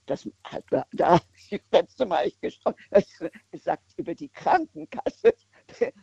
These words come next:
Rückführung bezahlt kriegt. Also das habe ich noch nie über eine Krankenkasse gekriegt.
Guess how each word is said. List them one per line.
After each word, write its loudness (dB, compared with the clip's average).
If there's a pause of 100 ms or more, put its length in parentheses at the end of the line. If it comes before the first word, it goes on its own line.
Rückführung -6
bezahlt -4
kriegt. -10
Also 0 (240)
das -4
habe -2
ich -6
noch -8
nie -12
über -2
eine -6
Krankenkasse -12
gekriegt. -10